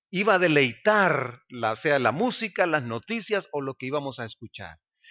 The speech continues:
Pues exac-, exactamente lo mismo con Dios.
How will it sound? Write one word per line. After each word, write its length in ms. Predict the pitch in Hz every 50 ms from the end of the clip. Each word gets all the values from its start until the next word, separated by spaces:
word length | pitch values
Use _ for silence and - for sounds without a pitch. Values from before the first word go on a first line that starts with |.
| - _
Pues 160 | _ 160 151
exac-, 240 | 196 165 - 240 240 -
exactamente 720 | 165 156 - - 240 - - 220 226 262 262 247 - 208
lo 140 | 190 190 165
mismo 380 | 156 160 156 139 139 131 117
con 180 | - 120 104 98
Dios. 500 | 95 101 90 80 87 - - - - -